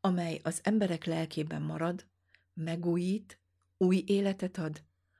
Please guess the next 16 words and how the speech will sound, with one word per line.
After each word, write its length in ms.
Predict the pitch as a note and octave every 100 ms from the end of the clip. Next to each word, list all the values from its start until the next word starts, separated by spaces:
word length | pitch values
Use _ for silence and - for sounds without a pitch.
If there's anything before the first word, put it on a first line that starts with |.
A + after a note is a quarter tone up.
| _ _
amely 340 | F3+ E3 D#3
nem 200 | D3+ F#3+
más, 480 | G3 E3 D#3 D3+ - _ _ _ _
mint 220 | F#3+ F#3+
a 60 | F3+
dicsőség 680 | F3+ F3 - D#3 - -
ruhája. 640 | C3+ D3 C#3+ C#3+ C#3+ D#3 - _ _ _ _ _ _ _ _ _ _ _ _ _ _ _ _ _ _ _ _ _ _ _ _ _ _ _ _ _ _ _ _ _ _ _ _ _ _ _ _ _
A 120 | -
dicséret 600 | F3+ A3 G3 D#3 D#3 D3+ -
palástja. 720 | C#3+ C#3+ D3+ - - - D#3+ - _ _ _ _ _ _ _ _ _ _ _ _ _ _ _ _ _ _ - - _
Az 240 | - E3 -
üdvösség 840 | B3+ A3+ F3 D#3 - D#3 D#3 E3
és 240 | - E3+ -
az 160 | D#3 -
igazság 560 | - F3+ - D3+ D3
ruhája 580 | F3 F#3 F3+ D#3 D3 D3+